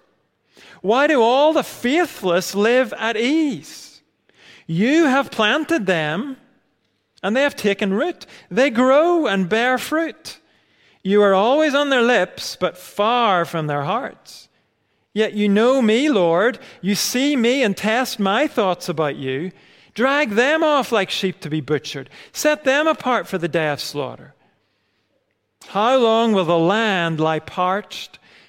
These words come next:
and the grass in every field be withered? Because those who live in it are wicked, the animals and birds have perished. Moreover, the people are saying, 'He will not see what happens to us.'"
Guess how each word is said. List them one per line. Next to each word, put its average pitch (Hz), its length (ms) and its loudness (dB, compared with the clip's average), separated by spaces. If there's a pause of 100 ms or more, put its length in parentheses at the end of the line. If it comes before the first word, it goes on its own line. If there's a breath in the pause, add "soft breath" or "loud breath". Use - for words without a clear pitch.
(140 soft breath)
and 156 140 -6
the 165 60 -2
grass 170 540 0
in 165 100 -2
every 165 280 -2
field 151 600 -4
be 135 140 -8
withered? 127 520 -10 (640)
Because 180 640 -2
those 208 420 2
who 170 160 -2
live 226 480 2
in 233 200 2
it 220 240 -2
are 180 180 0
wicked, 175 540 -2 (300 loud breath)
the 185 160 -2
animals 247 520 0
and 240 180 0
birds 277 440 0
have 277 180 -6
perished. - 800 -10 (1080)
Moreover, 190 440 2
the 170 100 -2
people 220 340 -2
are 208 80 0
saying, 170 380 -2
'He 156 180 -2
will 220 160 0
not 208 240 -2
see 208 180 -4
what 202 160 0
happens 180 420 -6
to 127 140 -10
us.'" - 340 -16